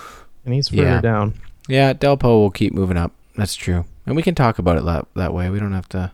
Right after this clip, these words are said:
Speaker 2: Uh, hey, look at my guy, Karen Khachanov, already at twenty-ninth in the world, motherfucker's rising.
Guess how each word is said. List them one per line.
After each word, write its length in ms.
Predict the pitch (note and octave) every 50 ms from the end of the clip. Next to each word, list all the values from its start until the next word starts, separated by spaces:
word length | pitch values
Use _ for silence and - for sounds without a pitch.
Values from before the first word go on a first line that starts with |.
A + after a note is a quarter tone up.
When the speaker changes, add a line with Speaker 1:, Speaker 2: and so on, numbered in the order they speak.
| - _ _ -
Speaker 2:
Uh, 60 | G#2
hey, 300 | F#2+ F2+ A#2+ B2 A#2+ F#2
look 180 | E2 F#2+ G#2+ -
at 60 | A#2
my 180 | F#2+ G2 G#2 G#2
guy, 280 | G2 F2+ D#2+ E2 - - - - -
Karen 240 | - A#2 A2 G#2+ F#2+
Khachanov, 540 | - G#2+ G#2 A2 - - F#2 E2 E2+ - - - -
already 260 | - G#2+ G#2+ G2+ G2 F#2
at 60 | -
twenty-ninth 520 | - - A2 G2+ F#2+ F#2 G2 G2 F#2+ -
in 40 | F#2+
the 60 | F#2 F#2
world, 340 | F#2+ G#2 G2+ - - - - _ _ _ -
motherfucker's 840 | - F2 F2+ F2+ F#2+ F2+ - - - - G2 F#2 - - F2+ E2+ F#2+
rising. 520 | G2+ G2 F#2+ F#2+ F#2+ F#2+ - E2+ F2+ -